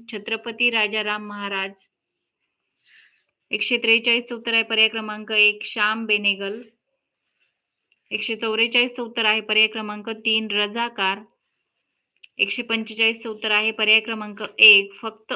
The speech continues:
अ आणि ब. एकशे शेहेचाळीस चं उत्तर आहे पर्याय क्रमांक दोन, भांडवलदार व ब्रिटिश. एकशे सत्तेचाळीस चं उत्तर आहे पर्याय क्रमांक एक, किशोर.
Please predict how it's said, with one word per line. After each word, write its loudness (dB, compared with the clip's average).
अ -4
आणि -2
ब. -8
एकशे -6
शेहेचाळीस 2
चं -4
उत्तर -2
आहे 4
पर्याय -2
क्रमांक -4
दोन, -4
भांडवलदार 0
व -6
ब्रिटिश. -6
एकशे -4
सत्तेचाळीस -4
चं -10
उत्तर -6
आहे -4
पर्याय 2
क्रमांक -8
एक, 0
किशोर. -4